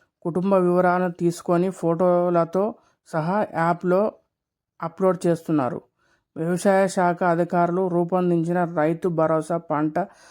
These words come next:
రుణమాఫీ యాప్ ద్వారా రైతులకు రుణమాఫీ వారి వారి ఖాతాల్లో పడే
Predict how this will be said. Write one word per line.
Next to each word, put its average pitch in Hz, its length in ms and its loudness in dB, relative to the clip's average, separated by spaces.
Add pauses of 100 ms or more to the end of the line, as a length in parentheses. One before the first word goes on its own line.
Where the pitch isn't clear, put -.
(220)
రుణమాఫీ 180 540 0
యాప్ 165 320 0
ద్వారా 156 400 2
రైతులకు 180 680 0
రుణమాఫీ 185 580 -2 (540)
వారి 175 320 0
వారి 175 260 2
ఖాతాల్లో 185 640 0
పడే 180 320 0